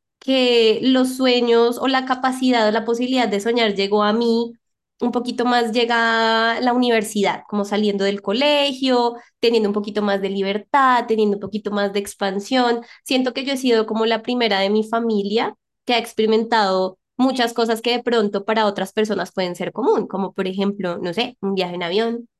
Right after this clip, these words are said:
como conocer el mar, como salir del país, ¿sí? Y, mm,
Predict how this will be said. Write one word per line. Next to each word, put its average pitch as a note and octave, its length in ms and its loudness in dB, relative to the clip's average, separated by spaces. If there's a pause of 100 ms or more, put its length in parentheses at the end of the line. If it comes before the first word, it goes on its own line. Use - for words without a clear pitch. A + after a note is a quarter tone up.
(340)
como F#3 400 -4
conocer G3+ 340 -2
el E3+ 120 -6
mar, G#3+ 380 -4 (680)
como F#3+ 720 0 (360)
salir G#3+ 280 0
del F3+ 180 -6
país, A3+ 720 -6 (420)
¿sí? G#3+ 360 -4 (600)
Y, A#3 340 2
mm, A3 840 2